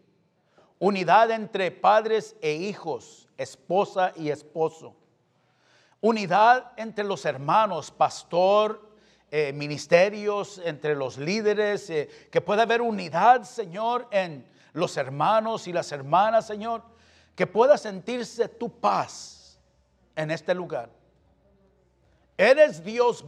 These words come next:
bueno y maravilloso. Y nos postramos ante ti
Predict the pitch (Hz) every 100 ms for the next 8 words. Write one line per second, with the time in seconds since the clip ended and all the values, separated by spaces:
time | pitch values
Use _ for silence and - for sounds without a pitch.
0 | 123 175 196 226 220 196 180 170 156 156
1 | 143 127 - _ _ _ _ _ _ _
2 | _ _ _ _ _ _ _ _ _ -
3 | 156 143 151 135 160 180 185 170 165 156
4 | 151 151 107 98